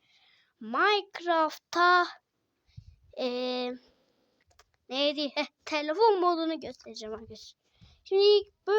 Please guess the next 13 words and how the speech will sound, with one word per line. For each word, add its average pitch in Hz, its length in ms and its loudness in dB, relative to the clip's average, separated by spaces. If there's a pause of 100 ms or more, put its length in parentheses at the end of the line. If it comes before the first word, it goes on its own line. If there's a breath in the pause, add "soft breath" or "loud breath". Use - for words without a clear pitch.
(840)
pardon 262 480 -6
lan. 247 200 -12 (500)
Arkadaşlar - 360 -8
pardon. 277 420 -4 (1600 soft breath)
Google 320 440 -2 (100)
Play 320 200 -2
Store'a 311 360 -2
gidin. 269 440 -8 (680)
Ve 254 340 0
buraya 294 580 2 (1080)
şunu - 380 -2
yazın 349 280 0
arkadaşlar. 269 460 -12